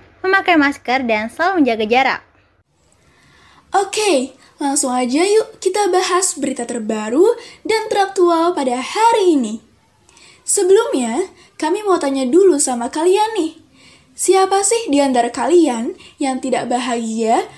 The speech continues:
Speaker 2: ketika berkumpul bersama keluarga besar saat Hari Raya Idul Fitri? Tentunya, seluruh umat muslim, terutama di Indonesia,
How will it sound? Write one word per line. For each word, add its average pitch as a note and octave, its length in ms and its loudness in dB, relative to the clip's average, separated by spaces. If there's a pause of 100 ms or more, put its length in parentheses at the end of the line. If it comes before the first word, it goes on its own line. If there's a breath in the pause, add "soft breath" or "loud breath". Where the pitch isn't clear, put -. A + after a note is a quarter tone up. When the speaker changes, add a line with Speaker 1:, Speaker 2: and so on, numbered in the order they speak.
(140)
Speaker 2:
ketika G4+ 340 0
berkumpul F#4+ 500 2
bersama A#3+ 460 -4
keluarga G#4 340 0
besar F4+ 400 0
saat C4 280 -4
Hari A4+ 260 2
Raya F#4 300 4 (180)
Idul G4+ 220 0
Fitri? C#4+ 480 0 (800 loud breath)
Tentunya, C4+ 720 0 (320 soft breath)
seluruh G#4 540 2
umat C4+ 260 -2
muslim, E4 460 0
terutama A#3 480 -4
di - 100 -6
Indonesia, D4 800 -2